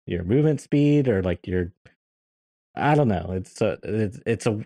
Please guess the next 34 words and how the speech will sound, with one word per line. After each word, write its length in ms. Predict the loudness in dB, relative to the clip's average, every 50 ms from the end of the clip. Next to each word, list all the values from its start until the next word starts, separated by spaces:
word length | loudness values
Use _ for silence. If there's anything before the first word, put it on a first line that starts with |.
| -4 -4
it's 180 | -4 -2 0
a 140 | -2 -2 0
weird 580 | -2 -2 0 0 2 4 4 2 2 -2 -6 -10 _ _ _ _ _ _ _ _ _ _ _ _ _ _ _ _ _ _ _ _
change 520 | -8 -4 0 0 2 2 2 0 -2 -2 -4
that 120 | -4 -4
they 140 | -2 -4 -2
did, 180 | -2 -2 -2 -2
and 120 | -2 -2
I 60 | 0 0
don't 140 | 0 0 0
really 160 | 0 2 2
know 160 | 2 2 2 0
what 380 | 0 0 0 0 0 0 0 0
exactly 500 | -4 -2 -2 -2 -2 -2 -4 -6 -6 -4
they 160 | -2 -2 -2
did 220 | -2 -2 -2 -2 0
either, 500 | 0 0 0 0 -4 -6 -8 -10 -14 -16 -12 _
because, 400 | -12 -6 -4 -4 -4 -4 -6 -12 _ _ _ _ _ _ _ _
I 100 | 0 0
mean, 180 | 2 2 2 2
a-, 80 | 2 2
as 180 | 0 0 0 0
you 60 | 0
guys 160 | 0 0 0
said, 180 | 0 -2 -2 -2
jump 240 | -2 -2 -2 -2 0 0
height's 280 | 0 0 0 -2 -4
been 160 | -8 -8 -8
changed, 300 | -6 -4 -4 -4 -4 -6
but 80 | -8 -8 -4
I 120 | -2 -2
haven't 360 | 0 2 0 2 0 0 0
really 260 | 0 0 2 2 2 2
had 480 | 2 2 2 2 2 2 0 0 -2